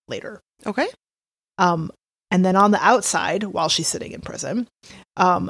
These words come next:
Speaker 1: there was a huge Free Angela Davis movement that continued on throughout her trial and
Speaker 2: Mm-hmm.
Speaker 1: everything. Like, the people were just like, "She is a political prisoner. This is ridiculous. Why isn't she out on bail at the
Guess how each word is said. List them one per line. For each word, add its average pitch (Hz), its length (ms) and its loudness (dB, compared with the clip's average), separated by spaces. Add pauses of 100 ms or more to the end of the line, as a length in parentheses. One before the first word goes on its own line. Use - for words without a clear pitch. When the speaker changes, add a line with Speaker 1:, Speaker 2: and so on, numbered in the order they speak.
(120)
Speaker 1:
there 202 140 6
was 202 160 4
a - 20 4
huge 254 440 4
Free 240 340 2
Angela 185 320 4
Davis 180 360 -2
movement 180 540 0
that - 160 -2
continued 175 540 -2 (160)
on 196 320 4
throughout 180 460 0
her 151 100 -12
trial 120 500 -2
and 101 140 -6
Speaker 2:
Mm-hmm. 110 60 -4
Speaker 1:
everything. 92 440 -8
Like, 143 340 -8
the 170 160 -10
people 226 340 4
were 185 120 4
just 170 220 -4
like, 147 180 -6 (100)
"She 233 400 0
is 190 200 2
a 139 80 -4
political 214 520 2
prisoner. 175 640 -2 (160)
This - 180 -4
is 135 200 -8
ridiculous. 190 1040 0
Why 170 240 -4
isn't 139 260 -8
she - 160 -6
out - 140 -8
on 143 240 -12
bail 208 380 4
at - 100 -10
the 123 100 -12